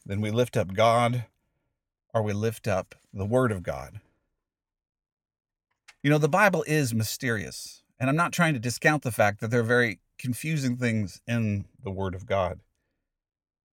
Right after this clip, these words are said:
At least one-third of the Scripture is poetry. If God wanted the Scripture to be incredibly scientifically clear,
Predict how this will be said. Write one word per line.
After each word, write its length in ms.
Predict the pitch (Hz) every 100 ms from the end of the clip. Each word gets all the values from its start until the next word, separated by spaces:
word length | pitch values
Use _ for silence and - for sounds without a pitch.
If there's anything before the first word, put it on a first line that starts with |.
| _
At 100 | 123
least 200 | 151 175
one-third 680 | 135 151 165 117 156 165 131
of 60 | 107
the 80 |
Scripture 500 | 104 - 135 120 101
is 180 | 85 101
poetry. 680 | - 135 131 101 - 50 - _ _ _ _ _ _ _ _ -
If 160 | 117
God 260 | 127 147 143
wanted 340 | 127 131 127
the 80 | 110
Scripture 400 | - 135 117 117
to 100 | 104
be 120 | 101
incredibly 540 | 98 92 139 127 117 104
scientifically 760 | - 123 113 123 101 95 87 -
clear, 540 | - 143 127 92 101